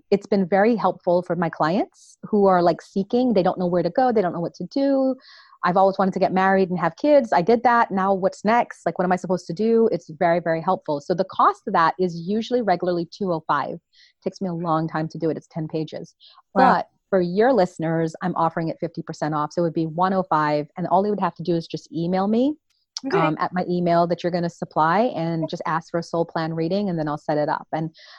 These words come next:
Speaker 1: um, I just let people know, be-, be aware that, you know, your podcast is reaching thousands of people. So if you hear back from me and I don't do it right away, it's because it's first come, first serve. So
Speaker 2: Right.
Speaker 1: whoever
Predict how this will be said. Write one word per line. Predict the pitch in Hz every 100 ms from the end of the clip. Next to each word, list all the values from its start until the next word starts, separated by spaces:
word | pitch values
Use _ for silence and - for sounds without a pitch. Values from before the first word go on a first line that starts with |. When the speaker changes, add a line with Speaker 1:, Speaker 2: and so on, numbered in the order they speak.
| -
Speaker 1:
um, | 180 175 170 156
I | 208
just | 269 262
let | -
people | 233 196
know, | 185 175 175 - 156 156 -
be-, | - _ 165 247
be |
aware | 277 202 196 185
that, | 170 - -
you | 180
know, | 165
your | 165 185 202 185
podcast | 180 - 175 - 165
is | 175
reaching | 170 170 165 160 - -
thousands | 196 170 170 180 165
of | 175 -
people. | 180 175 170 160
So | - 160 160 - - _ -
if | 220 -
you | 226
hear | 196
back | 190 170 180 -
from | 190
me | 180 180 175
and | - 160 160
I | - 180
don't | 196 180
do | - 185
it | 175
right | 156 175 165 160
away, | 175 165
it's | 156
because | - - 180
it's | 190 - -
first | 330 -
come, | 202 180
first | 160 156 -
serve. | 143 170 - _
So | - 175
Speaker 2:
Right. | 165 165
Speaker 1:
whoever | 208 214 208